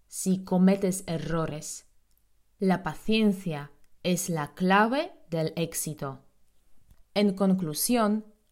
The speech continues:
aprender español puede ser un viaje emocionante, Con dedicación y los materiales adecuados,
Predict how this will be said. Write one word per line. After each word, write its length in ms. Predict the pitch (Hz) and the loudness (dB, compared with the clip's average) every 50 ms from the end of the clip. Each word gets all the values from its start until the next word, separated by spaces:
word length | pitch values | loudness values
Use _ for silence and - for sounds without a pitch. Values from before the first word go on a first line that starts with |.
| - _ - | -18 _ 2
aprender 680 | 196 196 196 190 196 190 190 190 190 190 240 294 311 - | 2 2 4 4 2 4 6 6 6 6 4 2 0 0
español 720 | 233 214 202 - - 175 165 185 220 240 233 202 214 214 214 - _ _ _ _ _ _ | -2 -2 -4 -4 -6 -4 0 0 0 2 2 0 0 -2 -4 -12 _ _ _ _ _ _
puede 340 | - 185 190 214 208 226 220 | 0 2 4 4 6 4 2
ser 300 | 220 - 214 196 190 190 190 | 2 2 2 2 2 0 -2
un 240 | 180 170 165 160 156 | -4 -4 -4 -4 -2
viaje 540 | 175 180 196 214 208 - 294 339 - - | 0 0 0 0 -2 -6 -10 -10 -4 0
emocionante, 1080 | 196 190 180 165 151 - - - 160 151 160 175 180 180 180 175 - - 156 151 147 - _ _ _ _ _ _ _ _ _ _ _ _ _ _ _ _ | 4 4 4 4 2 -6 -6 -6 -6 -4 0 0 2 2 0 0 -4 -6 -10 -10 -10 -14 _ _ _ _ _ _ _ _ _ _ _ _ _ _ _ _
Con 380 | - 202 202 202 196 196 196 | 4 6 6 6 6 4 4
dedicación 1040 | 185 185 165 190 208 202 - 156 143 - - - 185 185 185 196 208 240 269 277 - _ _ _ _ _ _ _ _ _ _ - | 4 2 2 0 -2 -2 -2 -6 -6 -6 -8 -4 0 2 2 2 2 0 -2 -4 -6 _ _ _ _ _ _ _ _ _ _ -4
y 120 | - 196 | 0 2
los 300 | 196 190 190 185 190 - | 4 4 4 4 4 4
materiales 800 | 208 202 196 190 190 175 165 175 185 208 247 277 277 254 - - - | 4 4 4 2 0 0 2 2 2 2 2 2 0 0 -2 -2 -2
adecuados, 1040 | 190 180 165 160 147 - - 208 214 226 240 233 190 165 156 160 - - - - | -2 0 0 -2 -4 -4 0 2 4 4 4 4 2 0 -2 -4 -6 -8 -10 -12